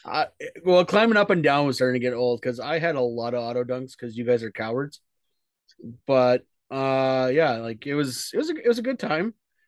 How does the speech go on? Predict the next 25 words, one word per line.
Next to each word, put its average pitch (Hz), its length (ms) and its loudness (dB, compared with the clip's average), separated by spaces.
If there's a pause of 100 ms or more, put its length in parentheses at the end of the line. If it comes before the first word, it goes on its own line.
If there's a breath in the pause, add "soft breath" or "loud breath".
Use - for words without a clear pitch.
(140)
I 139 60 -6
kinda 196 240 0
felt 185 240 0
bad 160 200 0
for 147 140 -10
D 139 220 -8
T 139 280 -2
'cause 120 200 -4
by 131 100 2
the 135 80 -2
time 139 160 -4
he 127 140 -4
showed 123 220 0
up, 113 140 -4
that 123 160 -4
water 120 300 -4
was 113 140 -12
dirtier 120 340 -8
than 113 160 -10
Garrett 120 220 0
Marino 110 400 -8 (760)
'cause 113 200 -4
it 143 120 -2
was 117 180 0
just 104 260 -8